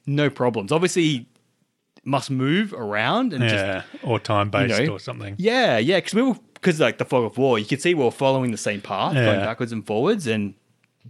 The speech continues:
Speaker 1: he was just there. He got us again when there was three of us. We'd, we'd finished the story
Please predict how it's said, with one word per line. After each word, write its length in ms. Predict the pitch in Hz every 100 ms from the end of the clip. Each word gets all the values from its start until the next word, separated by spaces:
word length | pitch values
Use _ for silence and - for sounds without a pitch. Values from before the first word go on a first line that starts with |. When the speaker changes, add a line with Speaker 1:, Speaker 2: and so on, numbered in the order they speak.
| - _ - -
Speaker 1:
he 60 |
was 140 | 104 101
just 200 | 123 -
there. 360 | 127 160 95 - - - -
He 60 | 147
got 160 | 208
us 100 | 247
again 600 | 139 117 123 123 104 123 - - _ -
when 120 | 127
there 80 | 120
was 140 | 104
three 280 | - 123 135
of 100 | 101
us. 180 | 110 -
We'd, 200 | 113 104 98 -
we'd 160 | 120
finished 340 | - 139 131 -
the 60 |
story 600 | 107 - 107 101 92 95